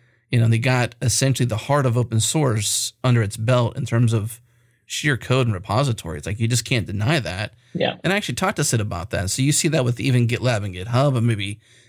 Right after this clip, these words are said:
Speaker 1: Cal versus Calendly, and you got, you know, pick your thing, right? Even, like, with Supabase, for example, and Firebase. Well, we talked to Paul Copplestone, and he said they're kinda reluctant about that tagline now because it's not really, not so much not true, but it's,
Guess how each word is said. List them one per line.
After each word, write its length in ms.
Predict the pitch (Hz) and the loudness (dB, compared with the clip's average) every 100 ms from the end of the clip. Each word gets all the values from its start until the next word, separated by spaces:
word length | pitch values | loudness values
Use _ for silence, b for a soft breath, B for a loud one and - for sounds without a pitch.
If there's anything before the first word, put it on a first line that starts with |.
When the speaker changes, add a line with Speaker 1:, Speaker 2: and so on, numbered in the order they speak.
| _ | _
Speaker 1:
Cal 200 | 113 113 | -2 0
versus 360 | 107 113 - - | 0 -4 -4 -2
Calendly, 540 | 131 147 147 147 135 | 2 4 4 4 2
and 100 | 113 | 0
you 80 | 110 | -2
got, 300 | 110 101 - b b b - | -4 -4 -6 b b b 0
you 100 | 110 | 2
know, 240 | 104 92 - - | 2 -4 -10 -4
pick 220 | 156 - | -4 0
your 100 | 123 | 0
thing, 340 | - 143 120 | 0 0 0
right? 240 | 87 127 117 | -2 -2 0
Even, 300 | 143 139 139 | 2 4 2
like, 160 | 120 | 0
with 100 | 123 | -2
Supabase, 460 | - 175 131 98 110 | -2 -2 -2 -4 -4
for 80 | 104 | -4
example, 640 | 107 104 101 98 110 - _ _ _ - | -2 -4 -4 -4 -6 -10 _ _ _ 0
and 180 | 123 113 | 2 4
Firebase. 600 | 135 147 110 98 107 - | 2 0 -2 -6 -8 -2
Well, 320 | 143 135 98 - | 0 0 -4 -4
we 140 | 143 | -4
talked 360 | 180 202 113 - | -2 -2 -2 -2
to 220 | 127 117 | 0 0
Paul 240 | - 113 | 0 -2
Copplestone, 420 | 110 139 127 - 117 | -2 -2 -2 0 4
and 80 | 113 | 4
he 100 | 123 | 4
said 160 | 127 | 2
they're 180 | 120 123 | 0 0
kinda 220 | - 151 | 0 0
reluctant 480 | 175 107 117 160 127 | 0 0 -2 0 0
about 320 | 110 110 98 - 113 | 0 0 -2 -6 -6
that 240 | 113 101 | -4 -4
tagline 440 | - 113 127 135 110 | -4 -2 0 0 -2
now 120 | 110 | -2
because 260 | 113 120 110 | -4 -2 -2
it's 160 | 110 | 0
not 260 | 113 113 - | 0 0 -2
really, 480 | 120 120 107 95 - _ _ _ | -4 -2 -2 -4 -6 _ _ _
not 160 | 139 - | -4 -2
so 120 | - | -2
much 160 | 113 120 | 0 2
not 280 | 135 147 | 2 2
true, 260 | - 127 123 | 0 2 2
but 140 | 127 | 2
it's, 220 | 127 - | 0 -2